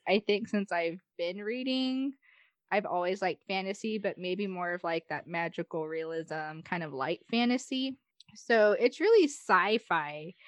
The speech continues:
that I have a, an origin story for, so to speak. The book that got me into science fiction was Ender's Game by Orson Scott Card. I read this when I was in my teens.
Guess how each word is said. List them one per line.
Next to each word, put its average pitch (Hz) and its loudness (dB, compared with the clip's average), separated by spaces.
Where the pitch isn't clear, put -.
that 185 0
I 185 4
have 190 0
a, 165 -2
an 208 0
origin 196 0
story 156 -6
for, 156 -2
so - 2
to 143 4
speak. - -2
The 214 0
book 277 -2
that 349 2
got 254 2
me 202 -4
into 185 -2
science 175 -2
fiction 165 -4
was 190 2
Ender's 214 2
Game 160 -4
by 165 -2
Orson 214 -4
Scott - -6
Card. 139 -2
I 233 2
read 349 4
this 415 4
when 269 2
I 269 4
was 269 2
in 240 2
my 180 0
teens. 277 -4